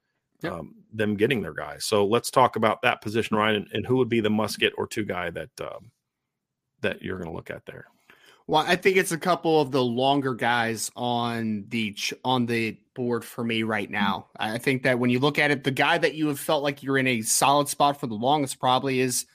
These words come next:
Speaker 1: Davis Andrews, obviously the safety out of, out of, uh, Union Fork, excuse me, Utah, who is
Speaker 2: American Fork.
Speaker 1: American Fork, I'm sorry. American Fork, Utah.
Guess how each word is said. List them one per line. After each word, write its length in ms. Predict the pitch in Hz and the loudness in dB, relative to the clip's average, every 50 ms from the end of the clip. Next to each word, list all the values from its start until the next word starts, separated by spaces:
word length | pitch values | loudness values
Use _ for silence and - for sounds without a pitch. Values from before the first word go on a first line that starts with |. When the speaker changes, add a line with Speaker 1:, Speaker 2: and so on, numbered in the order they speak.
| _ _ _ _ _ _ _ | _ _ _ _ _ _ _
Speaker 1:
Davis 300 | - 135 139 139 147 - | 0 0 0 2 2 2
Andrews, 460 | 220 214 165 117 - 95 98 98 - | 2 2 2 0 -2 -8 -12 -8 -6
obviously 460 | 117 113 113 107 117 - - 117 113 110 | -4 -4 -4 -4 -6 -6 -6 -6 -6 -4
the 420 | 110 117 113 113 110 107 104 104 _ _ | -4 -4 -4 -4 -6 -6 -8 -12 _ _
safety 460 | - - - 135 123 120 123 117 113 117 | -10 -4 -2 0 0 0 -2 0 0 2
out 200 | 113 113 113 113 | 2 2 2 2
of, 280 | 110 110 110 107 104 - - - | 2 0 0 -2 -6 -12 -16 -8
out 160 | - 110 113 110 | -6 -4 -2 -2
of, 180 | 107 104 104 _ | -4 -6 -8 _
uh, 280 | - 107 104 101 101 95 98 98 _ _ _ _ - - - 107 | -8 -6 -6 -6 -6 -8 -10 -14 _ _ _ _ -14 -12 -10 -8
Union 360 | 110 113 127 139 139 135 123 | -4 0 0 2 2 2 0
Fork, 500 | 117 - - - 127 127 120 117 - - - | -2 -4 -6 -4 -4 -2 -4 -4 -8 -14 -14
excuse 380 | _ - - - - 113 110 110 | _ -8 -6 -2 -2 -2 -2 -2
me, 80 | 110 101 | -2 -2
Utah, 580 | 101 107 117 113 110 - 104 98 101 101 107 - - - - - - - _ _ _ _ | -2 -2 -2 -4 -4 -2 0 2 2 2 0 -2 -6 -12 -20 -20 -20 -20 _ _ _ _
who 140 | - 127 120 | -2 0 2
is 160 | 120 117 117 | 2 2 4
Speaker 2:
American 340 | 110 113 110 92 - - 92 | 4 4 4 2 0 -4 -6
Fork. 280 | - - 101 90 87 - _ _ _ _ _ | -6 -6 -6 -8 -12 -14 _ _ _ _ _
Speaker 1:
American 360 | - 123 143 135 131 120 120 104 | 0 2 2 2 2 0 -2 -6
Fork, 220 | - 101 98 95 - | -6 -6 -6 -6 -6
I'm 60 | 101 | -8
sorry. 320 | 98 - 98 95 92 92 95 - - - - - - | -6 -4 -4 -4 -4 -6 -10 -12 -18 -20 -20 -8 -2
American 420 | 135 147 165 190 190 180 - 156 | 2 4 4 4 4 4 2 0
Fork, 420 | 135 - - 127 117 113 113 - - | -2 -2 0 0 0 0 -2 -4 -10
Utah. 640 | 120 - 123 131 135 131 - - 117 107 107 110 113 | -10 -2 -2 0 0 0 0 0 0 2 0 0 -4